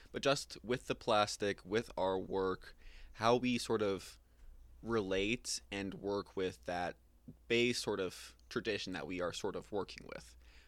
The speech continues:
For me, I definitely feel like there's sort of a weird internal dialogue and vague passive-aggressive fight,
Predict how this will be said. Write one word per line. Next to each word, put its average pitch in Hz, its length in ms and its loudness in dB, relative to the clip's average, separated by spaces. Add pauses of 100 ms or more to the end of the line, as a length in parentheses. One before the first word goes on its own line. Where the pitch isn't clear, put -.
(100)
For 120 240 0
me, 151 540 0 (440)
I 113 120 6
definitely 156 280 0
feel 143 180 0
like 135 160 2
there's 107 200 2
sort 117 220 2
of 117 140 4
a 98 180 2
weird 123 600 0 (460)
internal 113 640 2 (100)
dialogue 120 840 4 (460)
and 101 440 -2 (920)
vague 147 420 6
passive-aggressive 110 1000 6
fight, 110 560 4